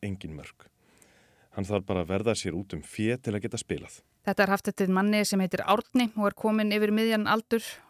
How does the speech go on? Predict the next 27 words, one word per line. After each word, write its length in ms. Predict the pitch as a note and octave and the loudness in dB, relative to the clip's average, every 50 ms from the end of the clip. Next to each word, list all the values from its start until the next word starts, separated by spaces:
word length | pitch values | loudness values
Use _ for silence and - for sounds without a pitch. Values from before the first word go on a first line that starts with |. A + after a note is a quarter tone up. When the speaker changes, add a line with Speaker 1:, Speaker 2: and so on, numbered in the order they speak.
| _ - | _ -4
Speaker 2:
Hann 140 | - G3 G3 | 0 0 2
hafði 160 | F#3+ G3 F#3+ - | 2 2 0 2
tapað 420 | - G3+ G3+ F#3+ - - F#3+ - - - | 2 2 2 2 0 -4 -6 -6 -4 -2
tugum 380 | - A#3 A#3+ A3+ G3+ F#3 F#3 | 2 2 4 4 4 4 4
milljóna 380 | F#3+ G3 G3 F3+ D#3+ D3 C#3+ - - | 4 4 4 4 2 2 0 -2 -4
í 100 | - E3+ | -4 -4
spilakössum 640 | E3 - - F#3 F3 E3 - E3 D3+ - - C#3+ D3 D#3+ | -4 0 0 0 0 0 0 -2 -4 -2 -4 -2 -2 0
en 120 | F3+ F#3 | 0 2
hefur 160 | G#3 A#3 A#3+ | 2 2 2
nú 120 | B3 B3 C4 | 2 2 2
ekki 200 | C4+ - - B3+ | 0 0 -2 -2
spilað 380 | - - A3+ F#3 D#3 D#3 E3 | 0 0 0 2 2 2 0
í 40 | F3+ | 0
fimmtán 420 | - - G#3 D#3+ - - D#3 E3 | 0 -2 -2 -2 -2 -4 -2 2
ár. 180 | G3+ G#3+ F3 - - - _ _ _ _ _ _ _ _ _ _ _ _ | 2 2 2 0 -6 -16 _ _ _ _ _ _ _ _ _ _ _ _
Þetta 160 | - - F3 F3+ | 2 4 6 6
eru 160 | A#3+ C4 C4 | 6 6 4
sláandi 460 | - - A#3+ B3 B3 A3+ G#3+ G#3 G3 | 4 4 6 6 6 6 4 2 2
frásagnir 500 | F3+ F#3+ F#3 E3 F3+ D#3+ E3 E3+ F#3+ A3+ | 2 2 2 2 2 2 2 2 2 4
og 240 | G#3+ G3+ G#3 A3+ - | 4 4 4 2 0
því 220 | - - A#3+ A3+ A#3 | 0 0 2 4 4
miður 380 | A3+ G#3+ G#3 G3+ G3 G3+ G3+ | 4 4 2 2 2 0 2
eru 200 | - G3 G3 F#3 | 2 2 2 4
þær 140 | F#3 F#3 F#3 | 4 2 4
miklu, 560 | F#3 F#3+ G3 G3 F3 - - - - D#3 D3+ - - | 4 2 2 2 0 -4 -6 -4 -4 -4 -4 -2 0
miklu 440 | F#3 G3 G#3 F#3 - - - D#3+ D#3+ | 2 2 2 2 0 -4 -6 -6 -2
fleiri. 440 | - G#3+ G#3+ G#3 F3+ D#3 D3+ - | 0 2 2 2 2 -2 -6 -10